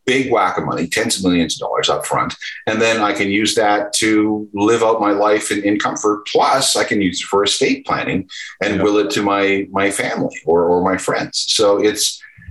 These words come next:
Speaker 1: it's, it's a really lucrative, it's, it's a really smart thing to do. Because you're not gonna be around, if, if you're seventy-five years old,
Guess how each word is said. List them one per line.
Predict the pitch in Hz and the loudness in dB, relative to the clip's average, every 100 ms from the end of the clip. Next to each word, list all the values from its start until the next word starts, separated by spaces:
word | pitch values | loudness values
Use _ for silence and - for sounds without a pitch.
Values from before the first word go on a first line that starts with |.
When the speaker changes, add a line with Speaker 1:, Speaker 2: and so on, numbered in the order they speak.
| 85 - | -10 -2
Speaker 1:
it's, | 139 135 - | 0 0 -2
it's | 135 131 | 0 0
a | 110 107 | 0 0
really | 110 131 151 147 131 120 107 92 - _ _ - - | 2 4 4 4 4 4 2 -2 -8 _ _ -8 0
lucrative, | 123 156 156 151 123 127 | 2 2 2 0 2 2
it's, | 135 135 131 - | 4 2 2 0
it's | - | 0
a | 156 | 0
really | 156 220 339 160 | 2 0 0 0
smart | - 156 156 - | 0 0 -2 -2
thing | 156 | 0
to | - 95 | -2 -2
do. | 120 277 - _ _ - | -2 -2 -4 _ _ -6
Because | 120 120 110 104 107 | -2 2 2 0 0
you're | 156 | 0
not | 269 185 - | 2 -2 0
gonna | 120 | 0
be | 101 98 | 2 2
around, | 92 127 - 90 92 | 2 0 0 0 -4
if, | 123 | -6
if | - | -4
you're | 190 | 0
seventy-five | 190 147 117 101 90 87 | 0 0 0 0 0 -2
years | 78 95 | -2 0
old, | 85 - | 0 -2